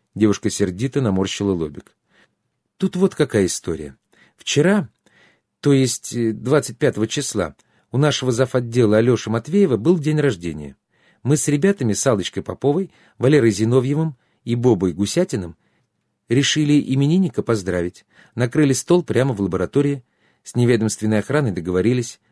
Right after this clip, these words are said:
Наш Пал Палыч за бутылку посольской обещал нас хоть до утра терпеть. Ну, посидели, выпили, поздравили Алешу. Уже расходиться пора было, когда Алла вдруг сказала:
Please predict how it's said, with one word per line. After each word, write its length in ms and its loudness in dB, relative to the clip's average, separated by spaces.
Наш 200 -4
Пал 180 0
Палыч 360 -2
за 180 -4
бутылку 420 -2
посольской 560 -2
обещал 380 -2
нас 180 -2
хоть 240 -2
до 100 0
утра 260 -2
терпеть. 460 -14
Ну, 120 -6
посидели, 500 2
выпили, 420 0
поздравили 500 2
Алешу. 460 -2
Уже 180 2
расходиться 580 0
пора 260 2
было, 300 -4
когда 420 -2
Алла 220 0
вдруг 240 -2
сказала: 500 -4